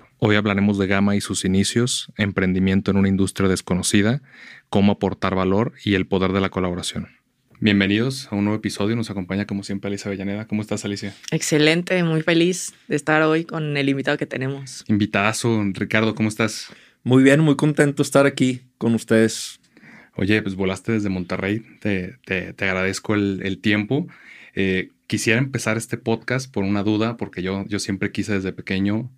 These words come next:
Speaker 1: aprender a tocar el teclado, ¿sí? Y pues tú fuiste o no, todavía ahí más o menos
Speaker 3: Sí.
Speaker 1: practicas, este, como tecladista. ¿Cómo fueron tus inicios?
Speaker 3: Claro.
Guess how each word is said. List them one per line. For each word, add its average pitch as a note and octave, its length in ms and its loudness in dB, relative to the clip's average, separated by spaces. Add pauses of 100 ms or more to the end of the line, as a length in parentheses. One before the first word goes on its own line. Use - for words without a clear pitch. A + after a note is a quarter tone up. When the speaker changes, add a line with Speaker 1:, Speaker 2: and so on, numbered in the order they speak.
(200)
Speaker 1:
aprender F#2 460 -4
a F#2 60 -6
tocar F2+ 260 -10
el - 60 -10
teclado, - 380 -10 (600)
¿sí? G#2 380 -2 (240)
Y G#2+ 120 0
pues - 180 -8
tú - 100 -4
fuiste A2 380 0
o A#2 60 2
no, G2+ 100 0
todavía G2 720 -2
ahí F#2+ 160 -6
más F#2+ 340 -2
o G2+ 40 -8
menos F#2+ 200 -2
Speaker 3:
Sí. A#2+ 120 2
Speaker 1:
practicas, G2 500 0
este, F#2 260 -6
como F2+ 280 -4
tecladista. G2 600 -2 (220)
¿Cómo A2+ 160 2
fueron A2+ 240 2
tus A2+ 160 -2
inicios? G2+ 540 -4
Speaker 3:
Claro. A#2 380 2